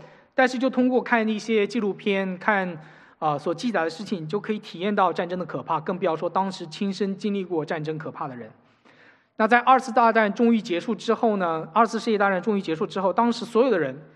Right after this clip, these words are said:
因为经历了这个战争的可怕，都会觉得说，这应该是人类史上最后一场战争了吧。在经历过这样可怕的战争，在见识到战争这么可怕的，嗯，结果之后，应该不会再有战争了吧。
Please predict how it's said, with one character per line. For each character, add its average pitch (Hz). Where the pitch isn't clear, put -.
因 277
为 220
经 240
历 233
了 175
这 180
个 180
战 175
争 180
的 170
可 143
怕， 156
都 233
会 254
觉 202
得 190
说， 202
这 240
应 233
该 247
是 233
人 170
类 214
史 -
上 156
最 226
后 185
一 180
场 151
战 151
争 143
了 135
吧。 113
在 233
经 247
历 262
过 202
这 262
样 202
可 -
怕 180
的 160
战 175
争， 180
在 190
见 220
识 185
到 175
战 190
争 196
这 240
么 196
可 -
怕 185
的， 147
嗯， 143
结 190
果 196
之 185
后， 196
应 240
该 247
不 190
会 185
再 196
有 131
战 143
争 143
了 135
吧。 110